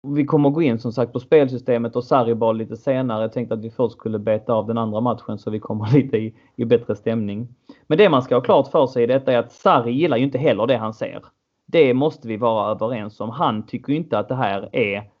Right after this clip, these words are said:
hans spel, va? Ja, det, han vill inte spela ut bollen och stå där som ett handbollslag och rulla runt den, runt motståndarnas straffområde. Det är inte det hans spelidé och spelfilosofi går ut på.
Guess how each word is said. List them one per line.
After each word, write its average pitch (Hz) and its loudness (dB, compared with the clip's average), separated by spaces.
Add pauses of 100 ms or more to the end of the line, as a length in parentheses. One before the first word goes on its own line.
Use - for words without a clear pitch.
(240)
hans 101 -2
spel, 104 -2
va? 95 -10
Ja, 135 -2
det, 135 2
han 127 -2
vill 120 -2
inte 143 -2 (220)
spela 190 4
ut 147 4
bollen 110 2
och 117 -4
stå 139 2
där 151 0
som 117 -8
ett 110 -6
handbollslag 110 -2
och 110 -2
rulla 120 2
runt 113 -2
den, 107 -8
runt 113 -6
motståndarnas 107 -4
straffområde. 110 -4
Det 123 -2
är 143 -2
inte 160 -4
det 180 0
hans 131 -6 (320)
spelidé 117 2
och 104 -4
spelfilosofi 104 -4
går 120 0
ut 151 -2
på. - -6